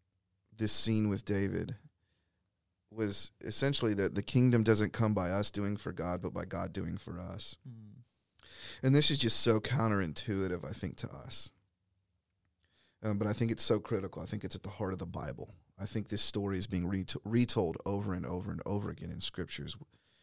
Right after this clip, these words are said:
Speaker 1: Just the, the truth that the kingdom comes by grace through faith, not by our own doing. Um, and, and I do think that that's fundamental to what's happening here. I think the reason why God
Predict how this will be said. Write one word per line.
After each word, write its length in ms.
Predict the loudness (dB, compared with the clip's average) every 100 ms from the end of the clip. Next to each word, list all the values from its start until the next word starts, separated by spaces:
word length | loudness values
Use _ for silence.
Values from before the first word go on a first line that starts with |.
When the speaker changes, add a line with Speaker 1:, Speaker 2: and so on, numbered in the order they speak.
| _ _ _ _
Speaker 1:
Just 260 | -2 0 0 -2
the, 200 | -2 -2 -2
the 120 | -4
truth 640 | -2 0 2 0 -4 -12 _ -10
that 320 | -6 -4 -6
the 80 | -8
kingdom 420 | 0 2 4 2 0
comes 360 | 0 0 -2
by 220 | -4 -8
grace 480 | -6 -6 -4 -4 -4
through 160 | -4 -8
faith, 640 | -4 -2 -2 -4 -10 -18 _ _ _ _ _ -10
not 340 | -2 0 0
by 180 | -4 -6
our 220 | -6 -6
own 200 | -6 -8
doing. 400 | -8 -8 -10 -14 -20 _ _ _ _ _ _ _ _
Um, 380 | -8 -8 -6 -8 -2
and, 300 | 0 0 -4 -2
and 100 | 2
I 80 | 4
do 180 | 4 2
think 200 | 4 2
that 120 | 2
that's 180 | 2 0
fundamental 640 | 0 2 2 2 2 0
to 120 | 0
what's 200 | -2 0
happening 320 | 0 -2 -2 -6
here. 120 | -4
I 60 |
think 180 | -2 0
the 80 | 0
reason 500 | 2 4 6 6 4
why 180 | 4 2
God 400 | 2 4 2